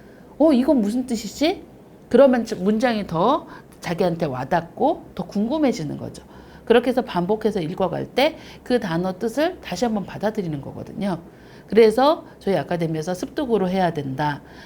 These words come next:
그리고 아이들이 먼저 읽기를 먼저 해야 된다라고 강조하는 부분 중에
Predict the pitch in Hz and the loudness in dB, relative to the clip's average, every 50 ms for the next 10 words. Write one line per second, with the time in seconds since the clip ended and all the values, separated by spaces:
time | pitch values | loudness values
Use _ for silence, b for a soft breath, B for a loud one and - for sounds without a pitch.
0 | B - - 196 190 175 175 190 262 320 - - B B B B B - 160 170 | B -2 2 2 4 4 4 4 2 2 2 -2 B B B B B -2 0 2
1 | 180 190 185 175 151 143 185 190 160 151 151 - 156 175 - - 180 214 226 220 | 2 2 0 0 -2 -4 -4 -2 -2 -2 -2 -2 -2 -4 -6 -4 -2 -4 -2 -2
2 | - 294 294 277 277 277 277 226 160 151 151 - 170 170 226 254 247 233 - 151 | -2 -2 -2 0 0 0 0 0 -2 -4 -4 -4 -4 -4 -2 -4 -4 -4 -4 -6
3 | 143 143 147 151 151 143 - 135 139 135 131 - - 135 139 151 156 196 185 180 | -6 -4 -6 -4 -6 -6 -6 -8 -8 -8 -8 -10 -8 -8 -6 -6 -4 -4 -4 -2
4 | 170 175 170 165 151 156 180 185 170 - 131 151 214 254 220 160 B | -2 -2 -4 -4 -4 -2 -2 -2 -4 -4 -4 -2 0 0 0 0 B